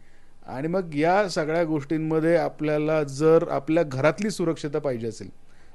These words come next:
माझ्या मताने माझ्या घरातल्या महिलेला सुरक्षा मिळणार असेल तर मग मत दिलं पाहिजे. मला जे भाषण करायचं स्वातंत्र्य मिळालंय, मला जे बोलायचं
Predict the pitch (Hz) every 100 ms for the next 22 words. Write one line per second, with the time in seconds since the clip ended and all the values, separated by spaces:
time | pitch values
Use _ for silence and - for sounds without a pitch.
0 | - 139 135 139 202 185 180 185 190 175
1 | 175 190 170 156 185 190 165 170 170 160
2 | 147 139 147 135 123 110 117 123 151 156
3 | 143 139 135 127 117 117 117 - - -
4 | - - 131 139 180 185 170 135 - 165
5 | 160 156 156 151 143 127 135 135 131 127
6 | 127 127 135 139 139 143 131 131 139 151
7 | 151